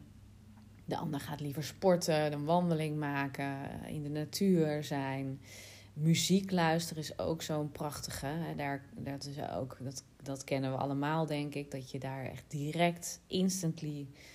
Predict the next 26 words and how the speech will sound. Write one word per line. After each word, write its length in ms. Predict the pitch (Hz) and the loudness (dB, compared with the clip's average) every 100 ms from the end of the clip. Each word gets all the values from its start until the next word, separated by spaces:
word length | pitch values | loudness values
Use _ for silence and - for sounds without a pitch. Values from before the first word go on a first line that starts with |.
| - - - | -20 -20 -10
bepaalde 360 | - 131 139 143 | -4 0 2 4
emoties 520 | 139 151 160 185 190 | 2 4 4 2 0
mee 200 | 185 175 | 2 2
kan 140 | 175 160 | 0 -2
opwekken. 480 | 170 165 165 165 | -2 0 0 0
Ofwel 600 | - 156 - 147 143 143 | 0 -2 0 0 2 0
heel 320 | 135 156 160 165 | 0 4 4 4
verdrietige, 680 | 147 151 151 131 - 143 | 0 -4 -4 -6 -4 -2
melancholisch, 1160 | 139 151 160 165 - 147 147 147 139 139 - - | 0 2 2 0 -2 0 0 0 -2 -2 -4 -4
eh, 100 | - - 55 147 143 | -6 -6 -6 -8 -6
blije 680 | 151 156 151 143 135 135 135 - - - - - | -2 0 2 2 2 0 -4 -10 -18 -18 -20 -8
emoties, 960 | 147 143 139 135 135 - 135 135 131 - | -4 0 0 0 -2 -4 -4 -4 -4 -6
vreugde, 1040 | - 160 151 147 - 139 131 131 131 - - - | 0 4 4 4 -2 -2 0 0 -2 -4 -8 -12
opgewondenheid, 1000 | - 165 - 151 147 143 139 131 123 123 | -6 -4 -4 -6 -2 0 0 0 0 0
nou 160 | 127 120 | -2 -2
ja, 180 | - | -4
et 180 | - 147 | -6 -6
cetera. 560 | - 156 170 170 156 151 | -2 0 0 0 -4 -4
Dit 200 | 151 151 | -4 -6
is 140 | 147 | -6
echt 280 | - 135 - | -6 -6 -6
een, 180 | 139 139 | -4 -2
eh, 220 | 131 127 | -2 -2
eh, 80 | 131 - - - - - - - - - - - - - 147 139 131 131 131 - | -4 -10 -20 -20 -20 -20 -20 -20 -20 -20 -20 -20 -18 -14 -12 -8 -8 -8 -8 -8
dus, 220 | - 170 170 | -2 -2 4
dus 260 | 170 170 | 4 4